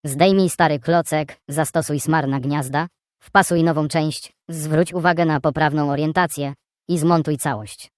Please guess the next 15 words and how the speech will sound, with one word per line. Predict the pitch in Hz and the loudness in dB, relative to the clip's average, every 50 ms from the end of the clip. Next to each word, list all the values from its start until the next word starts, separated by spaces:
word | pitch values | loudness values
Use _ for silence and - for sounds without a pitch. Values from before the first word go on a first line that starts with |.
| _ _ _ _ _ _ _ _ _ _ _ - | _ _ _ _ _ _ _ _ _ _ _ -6
Ważne, | 156 139 175 190 185 151 139 135 127 127 _ _ _ | 0 4 4 4 4 2 0 -4 -4 -6 _ _ _
przed | - - 160 160 - | -4 -2 -2 -2 0
pierwszym | - 180 185 196 - - 214 202 | 0 0 0 0 0 -2 0 0
użyciem | 170 170 151 175 - 196 190 170 | 0 0 0 0 0 -2 -2 0
koniecznie | - 170 165 170 165 - - 165 143 | 0 0 0 0 -2 -2 -2 -2 0
obij | 151 151 156 151 143 | 0 0 0 0 -2
hamulec | - 151 147 156 160 156 151 143 - - | 0 0 0 0 0 0 0 -2 -4 -8
w | - - | -12 -8
kilka | - 156 151 135 147 139 139 | -6 -6 -4 -4 -4 -4 -2
etapach, | 135 - 151 139 143 151 - - _ _ _ _ _ _ - | -2 -2 -2 -2 -2 -6 -6 -10 _ _ _ _ _ _ -6
by | 147 160 151 | -4 -2 0
klocek | - 180 190 - - 170 - | 2 2 2 2 0 -2 -4
przyległ | - - - 170 165 160 156 151 | -4 -2 0 2 2 2 0 0
do | 143 147 | -2 -2
tarczy. | 139 147 135 123 - - 117 117 | -2 -2 -4 -6 -8 -12 -14 -14